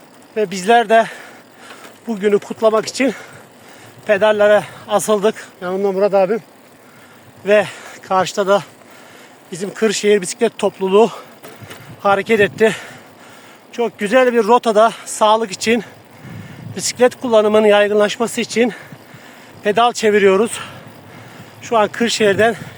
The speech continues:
çıktık. Akabinde Kalan kaldı. Ömer Hacılı ve Kaman tarafına doğru hareket etmekteyiz. Yaklaşık yirmi, yirmi yirmi beş kilometrelik bir parkurdayız.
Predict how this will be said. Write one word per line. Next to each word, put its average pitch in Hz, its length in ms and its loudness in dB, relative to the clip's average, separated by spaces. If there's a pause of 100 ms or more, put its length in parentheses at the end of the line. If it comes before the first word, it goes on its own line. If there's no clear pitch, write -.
(140)
çıktık. - 400 0 (1040)
Akabinde 220 640 2 (400)
Kalan 220 240 2
kaldı. 233 440 2 (840)
Ömer 220 260 2
Hacılı 220 380 2
ve 214 120 4 (400)
Kaman 202 280 0
tarafına 185 480 -2
doğru 190 320 2 (800)
hareket 220 360 0
etmekteyiz. 226 680 0 (880)
Yaklaşık 226 600 -2
yirmi, 240 440 0 (1200)
yirmi 240 220 0
yirmi 240 160 0
beş 247 180 2
kilometrelik 233 540 2
bir 233 120 0
parkurdayız. 226 840 0